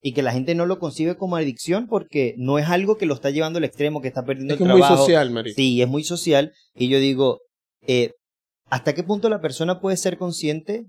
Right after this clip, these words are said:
Speaker 1: de que en verdad es un consumo problemático y que lo primero que te llega de un consumo problemático es la crítica de afuera?
Speaker 2: Claro.
Speaker 1: Cuando uno está muy ahí, es difícil decir uno como que, "Wow, en verdad,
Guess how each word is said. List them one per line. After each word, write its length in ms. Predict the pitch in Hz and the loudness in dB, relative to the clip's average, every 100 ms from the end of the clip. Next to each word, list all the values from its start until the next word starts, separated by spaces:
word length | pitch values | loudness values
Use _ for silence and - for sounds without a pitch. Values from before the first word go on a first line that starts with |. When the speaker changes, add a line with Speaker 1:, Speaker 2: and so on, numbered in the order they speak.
| _ | _
Speaker 1:
de 180 | 127 127 | -4 -2
que 80 | 127 | -2
en 80 | |
verdad 240 | 117 113 156 | -2 -2 -2
es 60 | 185 | -2
un 100 | 165 | -2
consumo 400 | 175 175 170 175 | -6 -6 -4 -4
problemático 840 | 175 156 113 120 113 139 196 214 _ _ _ | -4 -4 -2 -2 -4 -8 -10 -14 _ _ _
y 100 | 127 | -6
que 120 | 123 | -2
lo 180 | 120 110 | -2 -2
primero 440 | 117 110 120 165 | -4 -2 -2 -2
que 120 | 180 202 | -4 -4
te 160 | 139 | -2
llega 260 | 123 151 113 | -2 -2 -2
de 60 | 110 | -4
un 80 | |
consumo 320 | 117 135 165 175 | -6 -6 -6 -6
problemático 680 | 170 135 127 156 202 151 147 | -4 -4 -4 -6 -8 -2 0
es 220 | 208 - _ _ _ - | 0 -6 _ _ _ -2
la 300 | 127 147 120 | 0 0 -2
crítica 320 | 127 131 175 | -2 0 0
de 60 | |
afuera? 380 | 147 120 123 90 _ _ _ _ _ _ _ | 0 -2 -4 -4 _ _ _ _ _ _ _
Speaker 2:
Claro. 160 | 101 - | -16 -4
Speaker 1:
Cuando 240 | 127 127 | -2 2
uno 80 | 147 | 2
está 200 | 196 226 | 2 2
muy 220 | 220 226 | 2 2
ahí, 260 | 226 214 233 | 2 0 0
es 60 | 196 | 2
difícil 440 | 190 208 196 220 | 0 0 -2 -2
decir 260 | 196 147 175 | -2 -2 -2
uno 160 | 196 208 | -2 -4
como 200 | 190 165 | -4 -4
que, 80 | 123 | 0
"Wow, 260 | 151 247 | 0 2
en 100 | 147 | 0
verdad, 380 | 131 123 156 185 | -2 0 -2 -2